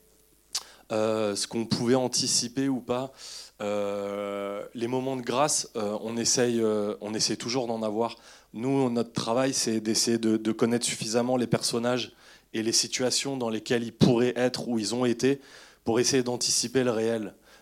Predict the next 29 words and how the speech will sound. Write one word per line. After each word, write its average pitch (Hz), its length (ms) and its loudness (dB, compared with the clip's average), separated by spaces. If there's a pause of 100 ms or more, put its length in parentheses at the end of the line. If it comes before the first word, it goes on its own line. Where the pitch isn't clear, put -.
(140)
de 107 80 0
rationaliser 120 880 0
un 117 140 -2
petit 101 160 -8
peu 110 140 -4
le 104 60 -2
réel, 107 320 -4 (320)
de 110 120 2
con-, 120 340 -6
de 117 80 -6
créer 131 540 0
un 113 100 -8
cadre, 123 500 0
de 101 120 -10
savoir 117 400 0
pourquoi 135 400 0
à 123 60 -2
tel 127 180 -2
endroit 123 420 0 (260)
on 107 80 -10
met 113 120 -4
des 117 100 -6
personnes 117 500 -6 (220)
avec, 110 440 -12
les 113 280 -2
unes 131 120 2
avec 120 260 -2
les 113 160 0
autres, - 280 -2